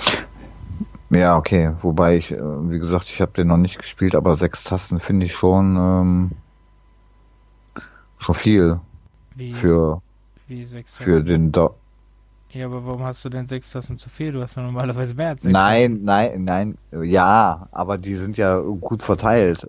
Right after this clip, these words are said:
Speaker 1: so. Aber, ähm, diese sechs Tasten benutzt du ja eigentlich auch nur mit den Daumen oder mit dem Unterdaumen oder was auch immer. So,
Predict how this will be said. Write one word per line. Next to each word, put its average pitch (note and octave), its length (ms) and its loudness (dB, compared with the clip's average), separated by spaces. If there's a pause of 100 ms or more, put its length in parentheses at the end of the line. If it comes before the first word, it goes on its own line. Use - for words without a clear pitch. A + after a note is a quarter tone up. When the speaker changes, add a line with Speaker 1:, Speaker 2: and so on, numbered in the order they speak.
Speaker 1:
so. F2 340 -2
Aber, E2+ 340 4
ähm, F2 360 2
diese F2+ 260 0
sechs F2 280 0
Tasten F#2+ 440 -2
benutzt F#2 400 -6
du F2+ 40 -2
ja F2+ 180 2
eigentlich F#2 300 -4
auch - 160 -4
nur F#2+ 180 -2
mit G2+ 180 2
den G2+ 200 4
Daumen G2 380 4
oder E2 440 2
mit D#2 220 -8
dem D2 80 -6
Unterdaumen D2+ 480 -2
oder C#2+ 160 0 (460)
was D#2 180 0
auch C#2+ 80 -2
immer. E2 300 2 (680)
So, D2 360 2